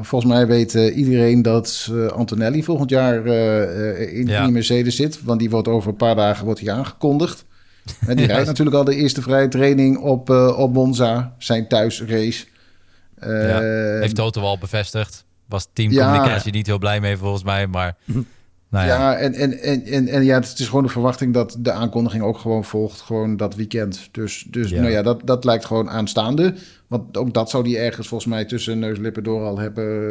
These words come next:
Speaker 1: eh, eigenlijk per ongeluk al hebben gezegd.
Speaker 2: Ja, klopt.
Speaker 1: Ehm,
Speaker 3: Ja.
Speaker 1: eh, maar ja, ik zou heel graag een, eh, een, een Mick Schumacher naar, eh, in, in die Mercedes zien, absoluut.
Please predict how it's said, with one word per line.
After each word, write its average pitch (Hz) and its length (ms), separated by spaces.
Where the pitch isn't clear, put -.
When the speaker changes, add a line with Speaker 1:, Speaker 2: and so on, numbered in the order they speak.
Speaker 1:
eh, - 60
eigenlijk 127 240
per 117 120
ongeluk 113 260
al 110 80
hebben 107 220
gezegd. 101 300
Speaker 2:
Ja, 143 140
klopt. - 340
Speaker 1:
Ehm, 127 540
Speaker 3:
Ja. 120 80
Speaker 1:
eh, 113 560
maar 147 240
ja, 160 120
ik 208 140
zou 165 140
heel 131 100
graag 101 300
een, 113 180
eh, 120 260
een, 123 240
een 127 100
Mick 131 140
Schumacher 139 400
naar, 131 360
eh, 127 360
in, 139 200
in 143 60
die 135 100
Mercedes 139 400
zien, 156 220
absoluut. 123 500